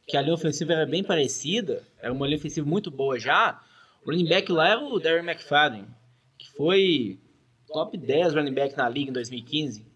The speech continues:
Então o Elliott ano passado teve uma temporada sensacional, só que o running back que tava antes dele, que hoje é o reserva dele, né,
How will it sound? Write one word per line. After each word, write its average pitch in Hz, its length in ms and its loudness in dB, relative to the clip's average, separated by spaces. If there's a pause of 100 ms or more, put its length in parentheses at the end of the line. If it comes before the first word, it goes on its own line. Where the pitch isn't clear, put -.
(160)
Então 151 180 -2
o 151 80 2
Elliott 214 240 2
ano 220 100 -2
passado 175 300 0
teve 190 120 -4
uma 190 60 -6
temporada 190 360 -2
sensacional, 208 880 -2 (400)
só 156 200 -2
que 202 100 -6
o 214 60 2
running 240 160 -2
back 185 300 -2
que - 120 -20
tava 170 240 2
antes 156 220 -2
dele, 175 320 0
que - 100 -8
hoje 156 140 2
é 151 40 2
o - 20 2
reserva 147 520 -2
dele, 180 300 2
né, 185 260 -6